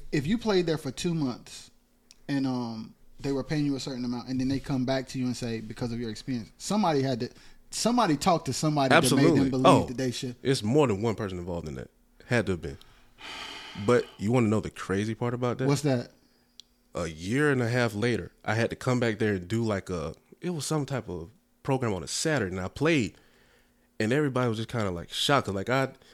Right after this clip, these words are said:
Speaker 2: I spent a little while practicing.
Speaker 1: Yeah.
Speaker 2: And I was like, "Bruh, y'all offering me more than what I was getting paid before?" All,
Speaker 1: So
Speaker 2: keep
Speaker 1: then
Speaker 2: in
Speaker 1: they
Speaker 2: mind,
Speaker 1: offer you the
Speaker 2: Yeah, they offered me the job back, and I went back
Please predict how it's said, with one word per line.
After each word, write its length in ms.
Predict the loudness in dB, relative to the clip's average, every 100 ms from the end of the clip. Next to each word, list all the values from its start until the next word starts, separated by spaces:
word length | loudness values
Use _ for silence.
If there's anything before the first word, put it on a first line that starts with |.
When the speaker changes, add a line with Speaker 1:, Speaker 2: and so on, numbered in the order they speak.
| -10
Speaker 2:
I 80 | -8
spent 220 | -2 0
a 20 |
little 220 | 2 2 2
while 240 | 2 2
practicing. 580 | 0 2 2 0 -8 -10 _ _ -16 -8
Speaker 1:
Yeah. 800 | 0 4 6 6 4 4 2 4
Speaker 2:
And 320 | 4 4 0 0
I 200 | 2 2
was 260 | 2 -2 -2
like, 340 | -6 -8 -10 _ _ _ _ _ _ _ _ _ _ _
"Bruh, 220 | 0 0 0
y'all 240 | 0 2 4
offering 500 | 2 2 2 2 2
me 280 | 0 -2 -6
more 320 | -6 2 2 2
than 120 | 2
what 140 | 2
I 100 | 2
was 100 | 0
getting 200 | -2 -4
paid 260 | -2 -2 -4
before?" 440 | -6 0 2 0 -6 _ _ _ _ _
All, 320 | 2 2 0 -16 -16 -8
Speaker 1:
So 160 | 4 6
Speaker 2:
keep 100 | 8
Speaker 1:
then 120 | 8
Speaker 2:
in 40 | 8
Speaker 1:
they 60 |
Speaker 2:
mind, 140 | 8 8
Speaker 1:
offer 320 | 4 4 4
you 160 | 6
the 140 | 4 6
Speaker 2:
Yeah, 160 | 6 8
they 120 | 8
offered 200 | 6 4
me 80 | 2
the 80 | 2
job 300 | 4 4 4
back, 160 | 2
and 80 | 2
I 60 | 0
went 220 | 0 2
back 300 | 2 2